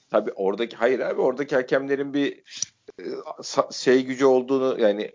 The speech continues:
al-, durumu algılama, ya topa hakim olan oyuncu arkası dönükken arkadan gelen oyuncuya dirsek atması için üşütük olması lazım yani. Onları süzecek falan yetenek vardır diye düşünüp tabii bir herifler bir kural koyuyorlar. Yani kolu açmayla,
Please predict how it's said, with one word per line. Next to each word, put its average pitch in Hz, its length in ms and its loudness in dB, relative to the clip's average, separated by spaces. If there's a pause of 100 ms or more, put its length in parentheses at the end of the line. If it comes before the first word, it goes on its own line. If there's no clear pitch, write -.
al-, 107 320 4
durumu 117 260 2
algılama, 123 560 2
ya 110 200 0
topa 170 260 2
hakim 160 340 4
olan 156 220 0
oyuncu 135 500 -2
arkası 135 440 0
dönükken 139 640 -2 (340)
arkadan 139 480 4
gelen 151 200 0
oyuncuya 139 480 -2
dirsek 151 340 0
atması 135 380 0
için 170 220 -8
üşütük 160 420 -6
olması 113 400 2
lazım 92 340 -4
yani. 90 240 -6
Onları 143 340 2
süzecek 151 500 -2
falan 147 280 4 (380)
yetenek 139 440 4
vardır 160 420 6
diye 127 200 2
düşünüp 117 320 -8
tabii 117 260 0
bir 120 80 2
herifler 123 360 2
bir 127 40 -8
kural 147 360 4
koyuyorlar. 110 420 0
Yani 110 160 0
kolu 120 260 0
açmayla, 139 720 2